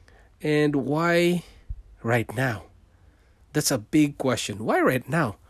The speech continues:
I'm still doing my journaling, and, you know, you're telling me that, uh, I'm still doing my journaling, but why am I doing my accounts? Okay? Because, you know, guys,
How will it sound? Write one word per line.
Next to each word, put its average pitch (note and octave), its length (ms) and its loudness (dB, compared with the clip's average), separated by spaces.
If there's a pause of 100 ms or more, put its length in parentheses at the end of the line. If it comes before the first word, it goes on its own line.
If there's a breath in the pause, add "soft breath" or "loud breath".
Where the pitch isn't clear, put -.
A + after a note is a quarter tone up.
(360 soft breath)
I'm D#3+ 140 4
still - 180 6
doing D#3+ 260 8
my C#3+ 120 8
journaling, A#2+ 760 2
and, A2 320 -2
you B2 80 0
know, C3 140 2 (340 soft breath)
you're A#2+ 160 4
telling C3+ 320 4
me A#2 60 4
that, G#2 260 -2 (220)
uh, C#3 340 0
I'm F3+ 100 0
still G3+ 220 2
doing C3 300 4
my A2+ 100 4
journaling, G#2+ 640 0 (400 soft breath)
but A#2+ 160 0
why F#3 200 4
am B2+ 340 2
I A2+ 340 0
doing A2+ 540 -2 (420 soft breath)
my G2 400 -2 (220)
accounts? - 840 -4 (320)
Okay? A#2 320 -2 (400 loud breath)
Because, E3 380 6
you F3 120 6
know, D#3 140 6
guys, F#2+ 400 -2